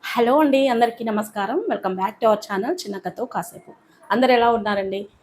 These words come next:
నేనైతే చాలా బాగున్నాను. మీరు అందరూ కూడా బాగుండాలని మనస్ఫూర్తిగా కోరుకుంటూ ఈరోజు వీడియోలోకి వెళ్ళిపోదామా? మనము, ఆ, పిల్లలకు వాగుణింతం నేర్పించాం కదండి. తర్వాత మనము ఈరోజు వా తర్వాత వచ్చే అక్షరం ఏదైతే ఉంటుందో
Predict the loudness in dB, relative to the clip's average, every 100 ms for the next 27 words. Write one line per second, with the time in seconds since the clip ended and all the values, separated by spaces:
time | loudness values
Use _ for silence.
0 | _ -4 -2 -2 0 0 2 2 0 0
1 | -2 -2 -2 -2 -2 -2 -2 -4 -4 -4
2 | -6 -6 -4 -6 -8 _ -8 -8 -4 -2
3 | 0 0 -2 -4 -2 -2 -2 -2 -2 -2
4 | -2 -2 -2 -2 -4 -6 -6 -6 -4 -4
5 | -6 _ _ _ _ -4 -2 -2 -6 _
6 | _ _ _ -4 -2 -2 0 0 0 4
7 | 2 2 -2 6 8 8 4 2 0 -2
8 | -4 -6 -6 -4 -2 0 2 0 -2 _
9 | _ _ _ 0 4 2 6 4 4 -4
10 | _ -4 -2 0 2 2 2 0 -2 -4
11 | 4 4 6 4 4 2 0 -2 -4 -4
12 | -8 -6 -2 -2 -2 -4 -6 -4 -4